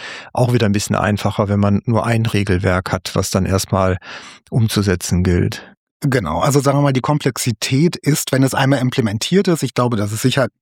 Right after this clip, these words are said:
Speaker 2: klar, dass das für alle ein unterschiedlicher Angang ist, je nachdem, wie weit man so weg ist vom europäischen Datenschutz.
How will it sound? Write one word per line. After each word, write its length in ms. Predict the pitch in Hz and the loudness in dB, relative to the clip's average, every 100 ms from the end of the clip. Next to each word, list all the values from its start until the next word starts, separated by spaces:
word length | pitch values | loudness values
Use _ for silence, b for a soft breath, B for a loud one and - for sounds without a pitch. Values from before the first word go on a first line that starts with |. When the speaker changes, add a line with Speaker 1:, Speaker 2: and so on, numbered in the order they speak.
| - | -8
Speaker 2:
klar, 440 | - 82 117 143 | -4 0 2 2
dass 160 | 131 - | 2 0
das 160 | 120 - B B - | -2 -4 B B -6
für 200 | - 127 | -4 0
alle 200 | 147 147 | 2 2
ein 100 | 131 | 2
unterschiedlicher 680 | 143 143 - 135 113 110 | 2 0 0 -2 0 0
Angang 320 | 117 160 147 139 | 2 2 4 0
ist, 200 | 131 - | -4 0
je 40 | |
nachdem, 320 | 123 117 120 117 | 0 2 2 2
wie 120 | 107 | 2
weit 200 | 104 123 | 0 0
man 140 | 120 | -2
so 140 | 95 85 | 0 -2
weg 160 | 143 | 0
ist 140 | 151 - | -2 0
vom 200 | 139 120 | -2 0
europäischen 560 | 117 120 117 107 - | 0 0 0 0 0
Datenschutz. 600 | 101 113 147 - 127 - | 0 2 0 2 -2 -2